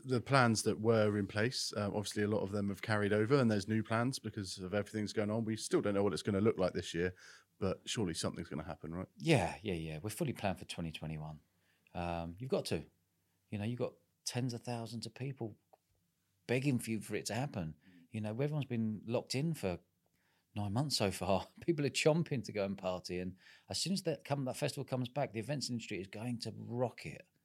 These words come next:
Speaker 2: It's gonna be rocket fuel. It's gonna boom. I'm super excited about twenty-one, I've gotta say.
Speaker 1: Now, obviously, it would be easy, being such a tough year and emotionally draining, it'd be easy to kind of shut up shop and write this year off and move on to twenty twenty-one and just hope that happens.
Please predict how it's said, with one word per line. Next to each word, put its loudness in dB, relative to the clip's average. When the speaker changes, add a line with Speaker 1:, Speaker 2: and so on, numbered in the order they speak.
Speaker 2:
It's -20
gonna -4
be 0
rocket -4
fuel. -4
It's -2
gonna 0
boom. 2
I'm -6
super -4
excited -4
about -12
twenty-one, -10
I've -20
gotta -10
say. -16
Speaker 1:
Now, 6
obviously, 2
it 6
would 4
be 0
easy, 6
being 6
such 2
a -2
tough 0
year 0
and -2
emotionally 0
draining, -2
it'd -2
be 0
easy 0
to -8
kind 2
of 0
shut 0
up 0
shop 0
and -2
write 4
this -2
year 2
off -4
and -2
move 0
on -2
to -10
twenty -6
twenty-one -6
and -8
just -8
hope -4
that -4
happens. -12